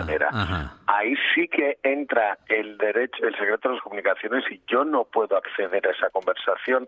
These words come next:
Speaker 1: ni grabar esa conversación porque ninguno de los dos me habéis invitado a hacerlo. Es una conversación privada vuestra, no mía.
Speaker 2: Ujú.
Speaker 1: Pero cuando la conversación es mía,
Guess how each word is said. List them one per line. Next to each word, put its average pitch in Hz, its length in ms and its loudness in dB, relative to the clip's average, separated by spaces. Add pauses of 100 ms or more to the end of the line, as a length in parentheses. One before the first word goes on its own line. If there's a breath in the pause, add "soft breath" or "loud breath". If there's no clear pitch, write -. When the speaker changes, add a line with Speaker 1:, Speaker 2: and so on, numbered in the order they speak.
(320 loud breath)
Speaker 1:
ni 107 160 0
grabar 95 320 4
esa 113 160 0
conversación 104 480 0
porque 120 240 0
ninguno 107 340 2
de 170 60 4
los 120 160 2
dos 120 180 0
me 107 100 4
habéis 101 200 0
invitado 87 480 2
a - 80 -6
hacerlo. - 420 -2 (640)
Es - 80 0
una 104 120 2
conversación 117 460 0
privada 98 500 2
vuestra, 90 500 0
no 95 140 -2
mía. 85 340 -2 (460)
Speaker 2:
Ujú. 104 340 2
Speaker 1:
Pero 156 220 2
cuando 127 200 2
la 120 120 4
conversación 113 680 0
es 117 80 -6
mía, 135 260 2